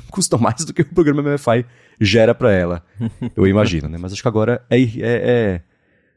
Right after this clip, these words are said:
Speaker 1: já não tem mais jeito, vai ser U S B C no iPhone daqui a dois anos.
Speaker 2: É, isso já tá praticamente certo, agora é questão de tempo de novo, como eu falei.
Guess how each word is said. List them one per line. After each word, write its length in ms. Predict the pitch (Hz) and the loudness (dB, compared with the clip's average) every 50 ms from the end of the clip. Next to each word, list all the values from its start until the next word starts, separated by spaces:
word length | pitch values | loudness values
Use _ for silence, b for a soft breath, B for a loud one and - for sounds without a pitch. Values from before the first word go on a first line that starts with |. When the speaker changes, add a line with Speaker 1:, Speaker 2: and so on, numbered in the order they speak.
| _ _ | _ _
Speaker 1:
já 160 | - 92 101 107 | -4 -2 0 0
não 240 | 110 117 120 127 | 0 0 0 0
tem 160 | 120 - 117 113 | 0 0 0 2
mais 160 | 123 123 98 | 2 0 0
jeito, 240 | 87 76 76 - 82 | 0 -2 -4 -6 -8
vai 80 | 85 | -8
ser 140 | 82 - - | -6 -4 -2
U 40 | 92 | -2
S 140 | 92 - 110 | -2 -4 -4
B 100 | 98 98 | -6 -6
C 140 | - - | -6 -6
no 80 | 92 95 | -6 -8
iPhone 240 | 92 - - 90 87 | -8 -8 -10 -10 -10
daqui 160 | 90 90 - | -10 -8 -8
a 20 | |
dois 220 | 95 98 107 98 87 | -6 -6 -6 -6 -8
anos. 140 | 78 73 - _ _ - | -12 -16 -16 _ _ -6
Speaker 2:
É, 220 | 101 90 82 82 95 | -4 -2 -2 -2 -2
isso 340 | 104 110 110 131 - - | -4 -6 -8 -8 -6 -4
já 140 | 156 160 151 | -2 -2 -2
tá 180 | - - 139 117 - _ _ _ _ - - | 0 0 -2 -2 -2 _ _ _ _ -14 -6
praticamente 520 | - 101 95 92 90 - - 85 90 92 - | -2 0 0 0 -2 -6 -10 -10 -10 -10 -10
certo, 340 | - - - 82 - - - | -8 -6 -6 -6 -4 -6 -8
agora 240 | 92 85 90 90 101 | -6 -4 -4 -4 -4
é 20 | |
questão 320 | 98 - 98 - - 92 90 | -6 -8 -12 -12 -10 -10 -10
de 160 | 92 92 - | -10 -10 -8
tempo 240 | - 101 90 87 - | -6 -6 -6 -6 -8
de 80 | 90 | -10
novo, 240 | 87 87 85 82 - | -10 -10 -12 -12 -12
como 160 | - 87 87 | -14 -14 -14
eu 40 | 87 | -14
falei. 360 | - - 65 73 107 117 - | -12 -8 -4 -4 -4 -4 -6